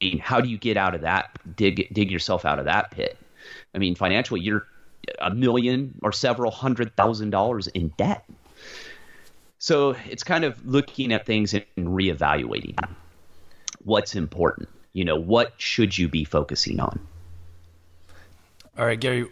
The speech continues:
Speaker 2: I like your simple approach here, and we can all certainly take some notes to make things <laughs> a whole lot easier in our lives.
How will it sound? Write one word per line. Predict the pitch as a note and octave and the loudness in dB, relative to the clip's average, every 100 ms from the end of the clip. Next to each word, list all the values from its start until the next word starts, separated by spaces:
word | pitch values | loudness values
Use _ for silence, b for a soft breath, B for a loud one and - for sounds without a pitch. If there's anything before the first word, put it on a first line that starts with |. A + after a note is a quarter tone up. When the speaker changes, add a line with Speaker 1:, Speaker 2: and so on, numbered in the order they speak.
| - | -4
Speaker 2:
I | B2 | 0
like | A2+ A2+ | 2 2
your | A2+ G2 | 2 0
simple | - A2+ A2 | 0 0 0
approach | G#2+ A#2 A2 G#2 | 0 2 0 2
here, | A2 G2+ | 0 2
and | G#2 | 2
we | G#2 | 0
can | - G#2+ | -2 -2
all | G2+ A2 G#2+ | 0 2 2
certainly | G2 - A2 F#2+ G#2 G#2 G2+ G2 | 0 0 0 2 2 2 2 0
take | - G#2 G2+ | 0 0 2
some | - G2+ F#2+ F2+ F2+ B B | 0 0 0 0 -4 B B
notes | G#2 G#2 G#2+ G#2 - - | -2 2 2 2 -2 -8
to | - G2 | -4 0
make | G2+ F#2 | 0 0
things | - G2 G#2+ | 0 2 2
<laughs> | A2 | 0
a | |
whole | G2+ G#2 | 0 0
lot | G2+ F#2 G#2 | 2 2 2
easier | G#2 G#2+ G#2+ | 0 0 0
in | G2+ | 0
our | F#2+ | 0
lives. | G2+ G2+ G2 | 2 2 0